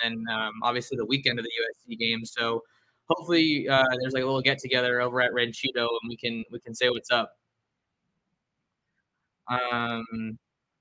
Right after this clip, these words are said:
Darius says, "Ty has the talent and now the coordinator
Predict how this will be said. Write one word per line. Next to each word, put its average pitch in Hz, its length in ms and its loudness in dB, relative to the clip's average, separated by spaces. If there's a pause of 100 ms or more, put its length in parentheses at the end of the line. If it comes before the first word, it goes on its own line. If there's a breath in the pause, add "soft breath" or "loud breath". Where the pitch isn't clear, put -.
(320)
Darius 160 560 8
says, 127 500 2 (120)
"Ty 160 300 8
has 165 220 6
the 147 80 -2
talent 151 560 2
and 131 300 0
now 135 200 4
the 135 120 0
coordinator 131 720 2